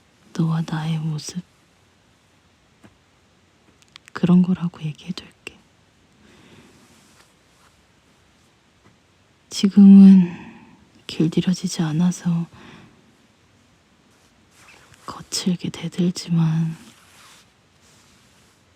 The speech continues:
나랑 함께 있는 한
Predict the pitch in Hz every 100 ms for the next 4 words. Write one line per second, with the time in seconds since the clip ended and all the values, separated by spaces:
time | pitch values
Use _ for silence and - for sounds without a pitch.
0 | _ _ _ _ - - - - - -
1 | _ _ _ _ _ _ _ _ - -
2 | _ _ - 165 160 160 202 196 - 185
3 | 165 156 156 156 151